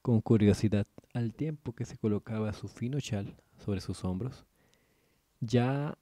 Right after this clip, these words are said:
he escuchado ese nombre antes». Elisa puso atención, pero justo en eso se volvió a abrir la puerta. Los que ingresaron esta vez fueron los hermanos Corwell.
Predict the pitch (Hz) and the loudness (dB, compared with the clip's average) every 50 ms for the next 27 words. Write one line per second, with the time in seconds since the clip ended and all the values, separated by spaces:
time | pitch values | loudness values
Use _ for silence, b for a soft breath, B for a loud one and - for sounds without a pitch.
0 | _ _ - 131 123 120 123 127 - - - - 107 - - - 113 110 110 113 | _ _ 0 2 4 4 2 2 0 -2 -4 -4 -4 -4 -2 -2 -2 0 2 2
1 | 120 123 123 131 - - - _ - 123 120 113 110 - - 127 120 104 95 85 | 4 6 6 4 2 0 -6 _ 0 2 2 2 2 2 2 2 2 4 4 4
2 | 78 76 76 73 82 87 87 90 92 92 92 92 90 87 - - 92 90 - - | 4 4 2 2 2 2 2 2 0 0 0 -2 -4 -4 -6 -6 -6 -6 -8 -10
3 | - - - - - - - _ _ _ _ _ _ _ _ _ _ _ _ _ | -14 -16 -18 -20 -20 -20 -20 _ _ _ _ _ _ _ _ _ _ _ _ _
4 | _ B B B B B B B B B B B _ - 101 98 104 - 139 131 | _ B B B B B B B B B B B _ 0 0 0 2 2 2 2
5 | - 123 113 123 120 - 123 113 110 - - 131 123 120 - 117 104 95 - - | 2 2 2 2 2 2 0 0 0 0 -2 -2 -2 -2 -4 -6 -6 -6 -8 -8
6 | - 156 160 - - - - 110 95 95 92 95 95 95 98 104 107 107 - - | -10 -12 -12 -14 -14 -14 -12 -12 -12 -12 -14 -14 -12 -12 -10 -10 -12 -12 -14 -14
7 | 165 165 - - _ _ _ _ _ _ _ _ _ - - 120 104 95 92 90 | -16 -16 -16 -20 _ _ _ _ _ _ _ _ _ -14 -10 -8 -6 -4 -4 -4
8 | 90 95 98 95 92 92 90 87 85 - 78 67 55 - - - - - - - | -4 -4 -4 -4 -6 -6 -8 -8 -8 -8 -10 -10 -10 -12 -14 -16 -18 -18 -20 -20
9 | _ _ _ _ - B B B B B B B B B B B _ - 139 127 | _ _ _ _ -20 B B B B B B B B B B B _ -8 -8 -6
10 | - - - 139 135 131 131 131 123 - - 143 143 135 120 113 107 - - - | -6 -6 -6 -6 -4 -2 -4 -4 -4 -6 -6 -6 -6 -4 -4 -6 -6 -8 -8 -10
11 | 123 113 110 117 135 135 - - - 113 107 104 107 107 104 - - 104 98 95 | -8 -8 -8 -8 -10 -12 -14 -12 -10 -8 -6 -6 -6 -8 -8 -10 -12 -12 -10 -10
12 | 101 104 95 - - - 98 92 90 85 - - 67 80 | -10 -10 -12 -14 -14 -14 -12 -12 -12 -12 -14 -16 -16 -18